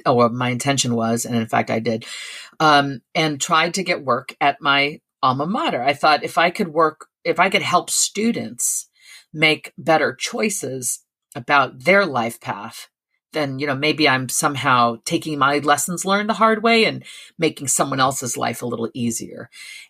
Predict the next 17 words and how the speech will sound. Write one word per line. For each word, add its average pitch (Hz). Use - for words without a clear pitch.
And 147
so 135
I 131
was 127
an 135
administrator. 135
I 160
tried 160
and 151
failed 123
three 135
times 120
to 127
get 127
work 123
at 127
Stanford, -